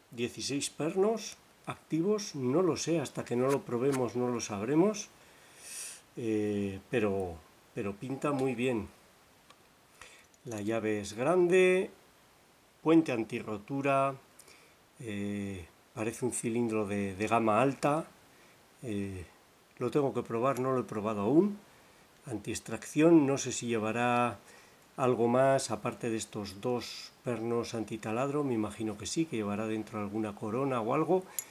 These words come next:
Lo veremos si consigo ganzuarlo,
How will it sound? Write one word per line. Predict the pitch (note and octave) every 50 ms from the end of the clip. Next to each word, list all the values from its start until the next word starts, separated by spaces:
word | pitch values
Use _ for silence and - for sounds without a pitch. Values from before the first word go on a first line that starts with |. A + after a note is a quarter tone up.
| - - - - - - - - -
Lo | - B2 A2+ A2+
veremos | A2+ A#2 A2+ C#3 C#3+ C#3+ C#3+ A#2+ - - - - - - - - - - - - -
si | - - - A#2
consigo | - B2+ A2+ G#2+ - - E3 D#3 C3 A#2
ganzuarlo, | A2 A2 G#2+ G2 - - A#2+ B2+ C#3+ D#3 D3+ D#3+ F3+ G3+ G#3